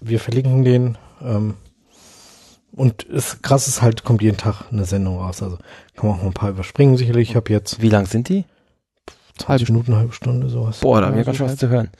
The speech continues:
Speaker 2: <laughs> Nächsten
Speaker 3: Ja, es sind
Speaker 2: Tag.
Speaker 3: noch nicht, es,
Speaker 1: Der,
Speaker 3: es sind noch nicht
Speaker 1: du
Speaker 3: so viele. Also es gibt jetzt irgendwie aktuell, glaub ich, sowas wie zwei
Speaker 1: Fünf
Speaker 3: Wochen
Speaker 1: oder
Speaker 3: oder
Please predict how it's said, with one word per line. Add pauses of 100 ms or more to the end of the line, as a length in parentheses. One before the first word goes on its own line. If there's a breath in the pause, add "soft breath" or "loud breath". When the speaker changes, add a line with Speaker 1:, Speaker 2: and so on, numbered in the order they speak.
(400 loud breath)
Speaker 2:
<laughs>
Nächsten
Speaker 3:
Ja,
es
sind
Speaker 2:
Tag.
Speaker 3:
noch
nicht,
es,
Speaker 1:
Der,
Speaker 3:
es
sind
noch
nicht
Speaker 1:
du
Speaker 3:
so
viele.
Also
es
gibt
jetzt
irgendwie
aktuell,
glaub
ich,
sowas
wie
zwei
Speaker 1:
Fünf
Speaker 3:
Wochen
Speaker 1:
oder
Speaker 3:
oder